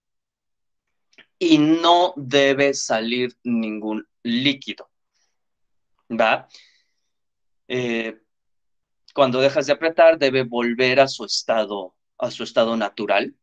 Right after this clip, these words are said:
¿no? A su forma normal. Entonces, en caso de que detectes algún cuerpo extraño, en caso de que haya dolor, en caso de que haya secreción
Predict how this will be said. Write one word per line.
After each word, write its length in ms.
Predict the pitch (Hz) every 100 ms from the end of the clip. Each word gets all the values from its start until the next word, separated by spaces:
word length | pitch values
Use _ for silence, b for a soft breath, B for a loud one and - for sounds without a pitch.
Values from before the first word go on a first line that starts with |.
| _ -
¿no? 120 | 92
A 60 |
su 160 | 92 120
forma 440 | 110 139 127 127 120
normal. 680 | 113 104 107 104 107 - _ _ _ _ _ _ _ _ _ _ _
Entonces, 600 | 131 127 143 143 143 - -
en 200 | 139 135
caso 300 | 185 220 208
de 140 | 170
que 100 | 147
detectes 1040 | 131 131 156 156 - 120 120 - - - _
algún 440 | - 117 117 127 127
cuerpo 840 | 135 135 - - 104 104 98 90 _ _ _
extraño, 920 | 104 - - 151 156 139 117 120 143 _ _ b b b
en 160 | 127
caso 300 | 127 139 175
de 160 | 151 131
que 100 | 143
haya 260 | 135 131 123
dolor, 520 | 117 117 127 127 135 - _ _ _ _ _ _ _ -
en 260 | 147 135
caso 480 | 135 156 147 165 151
de 280 | 135 123 _
que 680 | - 123 113 110 110 110 - _ _ _ _ _ _
haya 500 | 135 135 131 135 131
secreción 1300 | - - 139 127 - 113 - - 139 127 127 131 131